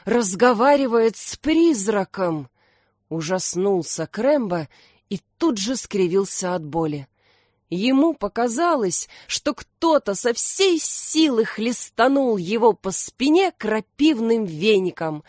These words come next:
«Ай, ай, ай!» заверещал Крэмбо, сбрасывая рюкзак. «Ой, ой, ой!» в диком ужасе вскричал Эклер и покрылся мурашками.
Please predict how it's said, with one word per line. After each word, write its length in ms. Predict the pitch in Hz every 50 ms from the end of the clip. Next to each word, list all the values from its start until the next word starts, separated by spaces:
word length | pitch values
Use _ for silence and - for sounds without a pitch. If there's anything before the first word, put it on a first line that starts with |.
| - - - - - 320
«Ай, 560 | - - 415 403 392 403 392 370 370 392 403 403 381
ай, 480 | 427 440 427 415 403 392 403 403 403
ай!» 720 | 403 453 466 466 453 427 415 415 403 392 370 359 339 311 _ - - - _
заверещал 880 | - 156 147 170 185 180 202 202 226 - - - 233 233 233 202 185 170
Крэмбо, 680 | _ - 214 214 285 370 403 381 311 262 214 233 269 240
сбрасывая 920 | 202 175 165 156 175 185 208 208 202 - - - 202 180 196 180 180 190
рюкзак. 680 | 185 196 185 175 151 143 180 196 196 175 156 _ - - - - 320 -
«Ой, 560 | - 320 302 277 302 311 311 339 349 370 370
ой, 480 | 381 370 359 381 403 440 440 440 440 440
ой!» 520 | 440 427 415 403 381 370 359 330 302 - - - - _ _
в 140 | - 165 175
диком 680 | 147 131 - 208 302 311 311 262 - 214 208 220 233 269
ужасе 640 | 349 381 381 349 294 240 269 294 233 - - 269 233
вскричал 840 | - - - - 233 240 247 - - - 214 214 214 196 185 180
Эклер 480 | 185 - 208 214 233 302 349 370 349 320
и 100 | 294 277
покрылся 800 | - - 226 220 _ - 190 196 220 233 208 180 - - 208 196
мурашками. 840 | 202 202 202 202 190 190 175 - - - - 165 156 156 151 135 -